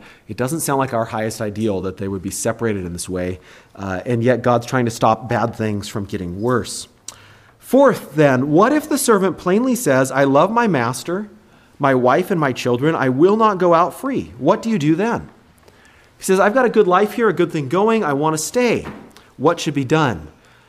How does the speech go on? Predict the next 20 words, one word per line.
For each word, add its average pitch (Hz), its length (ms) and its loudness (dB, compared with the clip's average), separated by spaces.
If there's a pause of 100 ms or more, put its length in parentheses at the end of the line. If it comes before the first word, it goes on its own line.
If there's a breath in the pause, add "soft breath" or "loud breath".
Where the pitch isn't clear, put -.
(220 soft breath)
In 147 120 2
that 208 240 4
case, 208 240 4
his 170 120 0
master 180 360 2
shall 165 160 4
bring 165 240 2
him 175 100 4
to 151 80 2
God, 165 400 4
and 151 140 2
he 139 60 -2
shall 127 160 0
bring 147 180 0
him 147 100 2
to 135 120 -2
the 120 100 -2
door 147 400 4
or 120 180 0
doorpost, 170 720 2